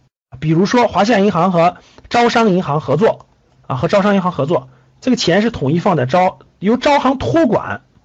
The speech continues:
托管，开一些账户托管。这个钱，这个基金公司是随时可以调用的啊，随时可以调用，不用的时候可以放在账户里面，可以放在账户里面，放账户里。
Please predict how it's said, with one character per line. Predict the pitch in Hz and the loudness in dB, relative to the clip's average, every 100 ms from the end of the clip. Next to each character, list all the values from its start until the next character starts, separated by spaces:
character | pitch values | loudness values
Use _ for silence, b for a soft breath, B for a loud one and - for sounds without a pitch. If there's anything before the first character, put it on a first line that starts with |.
| _ _ _ _ _ _ - | _ _ _ _ _ _ -4
托 | 254 | -2
管， | 196 - | 0 -2
开 | - 196 | -2 0
一 | |
些 | 202 | 0
账 | 247 185 | 0 -2
户 | - 139 | -2 -6
托 | - | -4
管。 | 147 - b b b | -4 -4 b b b
这 | |
个 | 285 | -2
钱， | - 202 226 | 2 0 0
这 | 214 | -2
个 | |
基 | 196 240 | 0 2
金 | 262 | 4
公 | 262 | 2
司 | - 262 | 2 0
是 | 196 | -2
随 | - 170 | -2 0
时 | 233 180 | 0 -2
可 | 180 | -2
以 | |
调 | 147 170 | 0 2
用 | 147 120 | 0 -2
的 | - _ b b b - | -8 _ b b b -10
啊， | |
随 | 131 196 | -4 -2
时 | |
可 | 190 | 0
以 | 165 | 2
调 | 165 | 2
用， | 131 | 0
不 | 175 294 | 0 2
用 | 330 | 4
的 | 240 | 2
时 | 170 | 2
候 | 156 | 0
可 | 165 | 0
以 | |
放 | 151 175 | 0 0
在 | 135 | 0
账 | 135 143 | 0 -2
户 | 143 | -2
里 | 127 | -4
面， | 107 - _ _ | -4 -16 _ _
可 | - | -4
以 | 165 | -2
放 | 170 | 0
在 | 143 | -2
账 | 135 | -4
户 | 131 | -4
里 | 120 | -6
面， | - _ _ b b b b b b b b b b _ _ _ - | -8 _ _ b b b b b b b b b b _ _ _ -4
放 | 143 | -2
账 | 139 | -2
户 | 135 | -4
里。 | 104 | -6